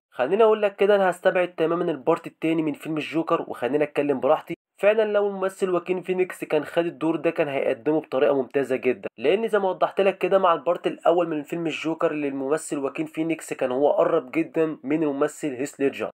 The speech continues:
ولكن مجرد هنا ما تحط البارت التاني من الجوكر في الصوره تقول لا، مستحيل طبعا ان الممثل واكين فينيكس كان هينجح بشخصيه الجوكر مع المخرج كريستوفر نولان. في كده الاحوال هو اتقدم معانا الجوكر بالفعل مع الممثل هيث ليدجر وقدمه بشكل اسطوري وحصل على تقدير واسع جدا،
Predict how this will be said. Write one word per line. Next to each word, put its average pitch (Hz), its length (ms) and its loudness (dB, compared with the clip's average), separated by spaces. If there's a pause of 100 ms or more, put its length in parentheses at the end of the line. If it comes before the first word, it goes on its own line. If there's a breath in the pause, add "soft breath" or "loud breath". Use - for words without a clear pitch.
ولكن 135 500 -2
مجرد 175 520 2
هنا 196 160 -2
ما 196 100 0
تحط 185 300 -6
البارت 170 360 -2
التاني 165 480 -4
من 120 160 -6
الجوكر 139 420 -4
في - 120 -12
الصوره 170 460 0
تقول 143 320 -2
لا، - 180 4
مستحيل 131 440 -2
طبعا 143 320 4
ان 131 220 -6
الممثل 127 400 -8
واكين 131 280 -8
فينيكس 139 420 -8
كان 123 160 -4
هينجح 127 400 0
بشخصيه - 460 -14
الجوكر 120 400 -2
مع 110 300 2
المخرج 120 360 -6
كريستوفر 113 480 -4
نولان. 101 320 -2
في 151 80 -2
كده 220 160 6
الاحوال 180 460 2
هو 180 100 0
اتقدم 165 360 -2
معانا 147 320 2
الجوكر 151 360 -6
بالفعل 127 480 0
مع 110 120 4
الممثل 131 440 -4
هيث 139 240 -10
ليدجر 143 420 0
وقدمه 127 580 2
بشكل 143 440 -4
اسطوري - 540 -2
وحصل 131 480 0
على 120 280 2
تقدير 123 400 -2
واسع 131 380 2
جدا، 143 400 0